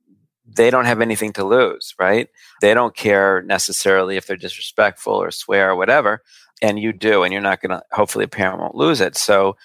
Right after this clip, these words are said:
you know, the way out of that is always to offer a teenager a choice. Sometimes one of the, one of the choices is not something they wanna do. Like you can, you know, you can clean up your room and then go out with your friends, or you can not clean up your room and stay home. It's your choice.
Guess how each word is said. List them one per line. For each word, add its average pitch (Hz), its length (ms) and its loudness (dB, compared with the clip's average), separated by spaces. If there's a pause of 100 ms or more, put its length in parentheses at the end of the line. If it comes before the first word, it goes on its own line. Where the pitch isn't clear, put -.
(220)
you 110 80 -2
know, 107 80 2
the 101 100 2
way 113 220 4
out 107 160 2
of 98 100 -2
that 101 280 2
is 90 100 -4
always 95 260 -4
to 95 100 -8
offer 95 560 -4
a - 60 -10
teenager 90 520 -8
a 87 60 -10
choice. 117 460 2
Sometimes 98 540 -4 (340)
one 101 220 -2
of 92 80 0
the, 92 280 0
one 92 220 -6
of 90 80 -4
the 90 180 -6 (180)
choices 101 440 0
is 92 140 -12
not 95 180 0
something 90 280 -6
they 90 60 2
wanna 87 260 -4
do. 107 440 4 (400)
Like 95 220 2
you 98 140 -2
can, 92 340 -6
you 110 100 -8
know, 92 120 -2
you 92 180 -4
can 92 160 -12
clean 95 240 -4
up 92 160 0
your 95 100 -2
room 92 240 -2
and 90 120 -2
then 90 160 -2
go 95 100 2
out 92 140 2
with 78 100 -10
your 90 80 -4
friends, 117 340 0
or 127 60 0
you 120 140 -2
can 123 240 -6
not 143 220 0
clean 135 140 -2
up 127 140 -2
your 131 80 -4
room 127 100 -4
and 120 80 -8
stay 117 180 2
home. 123 180 2
It's - 160 -10
your 101 80 -10
choice. - 480 -2